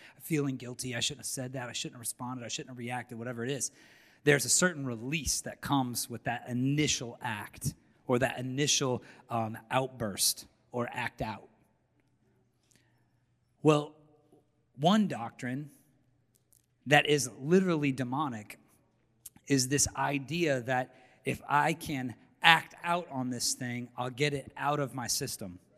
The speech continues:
I probably preached on this before, but I'm not done. I just, you know, I preached on it before. I'm gonna say it again. There's this false doctrine. There's this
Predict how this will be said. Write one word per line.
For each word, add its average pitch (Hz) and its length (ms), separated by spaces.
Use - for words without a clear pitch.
I 131 80
probably 156 300
preached - 320
on 131 100
this 123 120
before, 127 360
but 131 200
I'm 156 140
not 107 180
done. 101 280
I 127 120
just, 139 340
you 123 120
know, 131 180
I 135 40
preached 123 280
on 113 80
it 104 80
before. 113 400
I'm 165 60
gonna 165 80
say 170 200
it 165 40
again. 165 300
There's 165 300
this 160 320
false - 640
doctrine. 135 560
There's 131 240
this 143 200